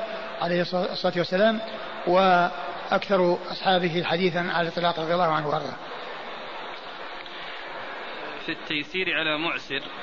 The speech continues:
Speaker 2: قال: "يسر الله عليه في الدنيا والآخرة"، وفي الستر على المسلم قال: "ستر الله عليه في الدنيا والآخرة". في تنفيس الكربة قال: "نفس عليه كربة من كرب القيامة"، ما قال: "من كرب الدنيا والآخرة".
Speaker 1: ما أدري،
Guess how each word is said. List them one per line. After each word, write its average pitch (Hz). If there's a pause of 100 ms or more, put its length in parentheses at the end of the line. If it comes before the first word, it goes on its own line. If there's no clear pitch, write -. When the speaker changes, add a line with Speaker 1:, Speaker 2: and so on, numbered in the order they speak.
Speaker 2:
قال: 151
"يسر 156
الله 156
عليه 151
في 147
الدنيا 160
والآخرة"، 127 (680)
وفي -
الستر 156
على 147
المسلم 151 (100)
قال: 151
"ستر 156
الله 156
عليه 156
في 147
الدنيا 151
والآخرة". 117 (680)
في 151
تنفيس 175
الكربة 160 (200)
قال: 165
"نفس 180
عليه 160
كربة 175
من 160
كرب 156
القيامة"، 139 (160)
ما 160
قال: 175 (540)
"من 156
كرب 160
الدنيا 175 (200)
والآخرة". 139 (600)
Speaker 1:
ما 262
أدري، 185